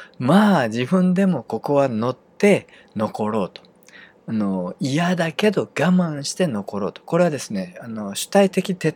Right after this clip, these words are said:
退というかですね、まあ、積極的撤退というかですね、ちょっとわかんないです。なんて言っていいかわかんないですけど、あの、無理くりじゃないですかって思うかもですけど、無理くりなんですよ。でもその無理くりが大事なんです。あの、自分が選択するっていうことをやっぱりしなきゃダメですね。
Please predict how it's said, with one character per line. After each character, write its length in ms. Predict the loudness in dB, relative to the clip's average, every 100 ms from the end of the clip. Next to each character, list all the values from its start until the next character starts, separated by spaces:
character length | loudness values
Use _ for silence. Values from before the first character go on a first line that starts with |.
| -2
退 160 | -2
と 100 | -2
い 40 | -4
う 40 |
か 100 | -6
で 100 | -8
す 160 | -8 -8
ね、 100 | -8
ま 80 |
あ、 20 | -6
積 240 | -4 -4
極 220 | -4 -6
的 200 | -4 -6
撤 200 | -6 -10
退 200 | -4 -4
と 100 | -2
い 40 | -4
う 20 |
か 80 | -8
で 80 | -10
す 80 | -12
ね、 100 | -8
ち 60 |
ょ 20 |
っ 20 | -2
と 80 | -2
わ 80 |
か 160 | 0 2
ん 60 | 0
な 80 |
い 20 | -2
で 80 |
す。 80 | -6
な 120 | -4
ん 60 | -2
て 140 | -4
言 20 | -10
っ 20 |
て 100 | -12
い 20 |
い 40 | -12 -16 _ _
か 100 | -10
わ 80 | -8
か 120 | -8
ん 60 | -8
な 60 |
い 40 | -8
で 40 |
す 80 | -10
け 100 | -10
ど、 200 | -10 -10 _ -20 -20 -20 -20 -20 -20 -8
あ 180 | -6 -4
の、 160 | -6
無 160 | 0 2
理 140 | 2
く 160 | 2 2
り 80 | 2
じ 80 |
ゃ 60 | 2
な 120 | 2
い 60 | 0
で 100 | -4
す 140 | -8
か 80 | -6
っ 80 | -2
て 100 | -2
思 160 | -2
う 40 | -4
か 100 | -4
も 100 | -4
で 100 | -6
す 100 | -10
け 80 | -8
ど、 100 | -6
無 140 | -2
理 100 | -2
く 140 | -2 -6
り 100 | -4
な 100 | -4
ん 100 | -6
で 80 | -8
す 160 | -10
よ。 80 | -14 -16 _ -20 -12 -2
で 80 | 0
も 80 |
そ 120 | 0 -4
の 60 |
無 220 | -4 0
理 100 | 0
く 180 | -2 -2
り 140 | 0 0
が 120 | 0
大 220 | -2 -6
事 120 | -6
な 100 | -4
ん 60 | -6
で 60 |
す。 140 | -8 -16 _ -20 -20 -20 -12
あ 60 | -8
の、 80 |
自 220 | -8 -2 0
分 280 | 0 0
が 120 | -2 -4
選 380 | -4 -4 -4
択 300 | -2 -4 -4
す 340 | -8 -8 -2 0
る 60 |
っ 40 | 0
て 220 | -4 -6
い 20 |
う 40 | -4
こ 100 | -6
と 220 | -6 -4
を 100 | -4
や 60 |
っ 40 | -6
ぱ 140 | -10
り 60 | -10
し 160 | -8
な 100 | -8
き 80 | -6
ゃ 40 | -6
ダ 120 | -8
メ 80 | -12
で 100 | -14
す 140 | -16
ね。 180 | -16